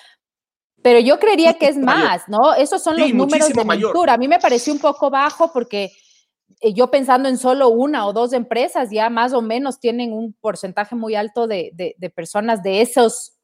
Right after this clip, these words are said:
Speaker 1: ese, esa cifra que da Mintur. Pero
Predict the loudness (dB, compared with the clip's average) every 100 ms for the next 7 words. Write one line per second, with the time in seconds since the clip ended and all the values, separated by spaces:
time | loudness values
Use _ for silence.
0 | _ -8 -4 -2 -2 -6 -6 -4 -2 -2
1 | 0 -4 -2 -2 -2 -6 0 2 0 -2
2 | _ _ _ _ _ 2 6 8 8 6
3 | 4